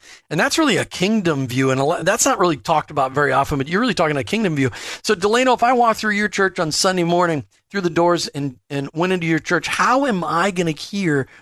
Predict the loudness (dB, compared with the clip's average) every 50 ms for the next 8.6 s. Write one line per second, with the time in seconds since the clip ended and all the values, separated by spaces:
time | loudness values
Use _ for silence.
0 | _ _ -8 -6 -2 -2 -2 0 2 2 2 2 2 2 2 0 2 2 2 2
1 | 2 2 2 0 0 -2 -4 -6 -8 _ _ _ _ _ _ -6 -6 -4 -4 -2
2 | -2 -2 -2 -4 -4 -2 0 0 2 0 2 2 0 0 0 0 0 2 2 2
3 | 0 0 -6 -6 -4 -2 0 0 0 0 2 2 2 0 0 -4 -10 -10 _ -6
4 | -2 -2 0 0 0 -2 -2 -4 -2 0 0 0 0 0 0 0 2 2 2 0
5 | -2 _ -4 -4 -2 -2 0 0 -2 -2 -4 -4 -2 0 0 0 0 -2 -2 -2
6 | -2 -2 -2 -4 -4 -4 -4 -2 -2 -2 0 0 -2 -2 -2 -4 -4 -4 -4 -4
7 | -4 -4 -6 -4 -4 -4 -4 -4 -4 -4 -2 -2 -2 0 -2 -4 -2 -2 -2 0
8 | 0 0 0 0 0 0 -2 -2 -4 -6 -8 -12